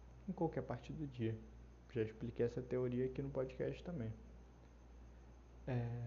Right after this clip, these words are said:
muito obrigado por ouvir. Você é uma pessoa maravilhosa. Por favor, compartilhe esse, esse áudio, esse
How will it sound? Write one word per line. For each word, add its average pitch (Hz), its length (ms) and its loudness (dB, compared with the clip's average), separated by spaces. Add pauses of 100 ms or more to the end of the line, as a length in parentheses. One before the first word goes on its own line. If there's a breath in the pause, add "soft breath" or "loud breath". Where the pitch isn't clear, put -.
(720)
muito 165 200 2
obrigado 143 320 2
por 151 160 0
ouvir. 113 340 4 (400)
Você 110 260 4
é 113 40 6
uma 110 80 4
pessoa 113 260 0
maravilhosa. 110 720 4 (1080 loud breath)
Por 175 120 6
favor, 139 340 2
compartilhe 123 540 2
esse, 120 440 4 (260)
esse 120 360 4 (1120)
áudio, 127 420 2 (460)
esse 113 360 2